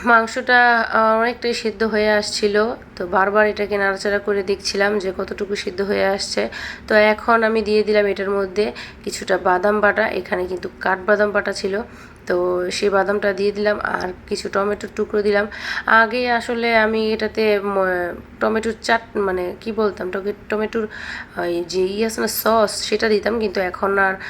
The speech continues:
টমেটোর সস দেই না, কারণ মিষ্টি মিষ্টি লাগে, তার জন্য একটু, আহ, টমেটো থাকলে টমেটোই কেটে দিয়ে দেই। তো এই তো দেখুন, টমেটোটা দেওয়ার পর এখানে বিরিয়ানি প্যাকেট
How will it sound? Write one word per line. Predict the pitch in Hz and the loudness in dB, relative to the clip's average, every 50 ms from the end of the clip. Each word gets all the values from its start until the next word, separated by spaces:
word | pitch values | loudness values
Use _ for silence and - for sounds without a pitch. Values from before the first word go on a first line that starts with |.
| - - - - | -14 -14 -8 -4
টমেটোর | - 190 190 185 202 214 | -4 -2 -2 0 -2 -2
সস | 208 - 202 202 208 190 190 | -2 0 0 0 0 2 2
দেই | 202 202 208 208 | 2 2 4 4
না, | 208 208 208 | 2 2 2
কারণ | 208 208 196 196 | 2 2 2 2
মিষ্টি | 190 196 196 - - 214 | 0 -2 -4 -6 -6 -6
মিষ্টি | 208 202 - - 202 | -6 -4 -4 -4 -2
লাগে, | 196 190 185 185 214 | -2 -2 -2 -4 -2
তার | - 214 185 156 | 0 0 0 0
জন্য | 170 185 185 185 185 | -2 -4 -2 0 -2
একটু, | 185 185 180 - - - 190 | -2 -2 -6 -8 -8 -6 -4
আহ, | 190 185 185 180 - - - - - - 190 185 170 | -4 -6 -6 -10 -16 -18 -20 -14 -10 -6 -6 -4 -2
টমেটো | 202 208 214 208 - 220 | 0 0 0 0 -2 -4
থাকলে | 208 - 220 208 208 - 262 | -4 -2 -2 -2 0 0 -2
টমেটোই | 254 247 220 202 190 - 208 | 0 0 0 0 -2 -4 -4
কেটে | 190 - 185 185 202 185 | -4 -4 -6 -6 -6 -6
দিয়ে | 185 190 190 185 | -4 -4 -4 -2
দেই। | 180 196 240 285 - - - - - - - - - - | -2 -2 -4 -4 -6 -10 -16 -20 -20 -20 -20 -20 -4 0
তো | - 240 240 | 4 4 6
এই | 247 | 4
তো | 240 254 247 | 4 2 2
দেখুন, | 233 233 233 - 254 254 254 | 2 2 2 2 0 0 2
টমেটোটা | 247 214 214 208 214 208 202 196 | 2 0 2 0 0 -2 0 2
দেওয়ার | 196 202 196 196 196 | 2 4 4 2 2
পর | 196 208 196 | 0 -2 -2
এখানে | 196 190 - 190 190 185 | -2 -2 -2 -4 -4 -4
বিরিয়ানি | 185 180 190 196 190 190 202 196 | -6 -6 -4 -2 -2 -2 -2 -2
প্যাকেট | 196 202 196 202 214 | -2 -2 -2 -2 -4